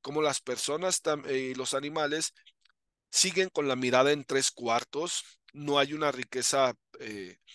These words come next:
eh, de elementos. Este se llama Natividad, está en la iglesia de Magdalena,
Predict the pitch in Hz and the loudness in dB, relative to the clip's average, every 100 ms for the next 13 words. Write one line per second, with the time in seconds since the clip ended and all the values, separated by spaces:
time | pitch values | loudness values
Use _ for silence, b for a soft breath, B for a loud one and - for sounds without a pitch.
0 | B _ _ 117 98 90 95 120 120 113 | B _ _ -14 -12 -12 -8 -6 -6 -4
1 | 127 135 170 196 - b b b b _ | -4 -2 -2 0 -2 b b b b _
2 | _ - 170 165 139 156 165 - 127 123 | _ 0 2 4 4 2 0 -2 -4 0
3 | 135 170 151 139 135 139 127 127 135 135 | 2 2 0 -2 -2 -4 -4 -2 0 0
4 | 117 110 - 117 127 156 185 | -4 -8 -6 0 0 0 -2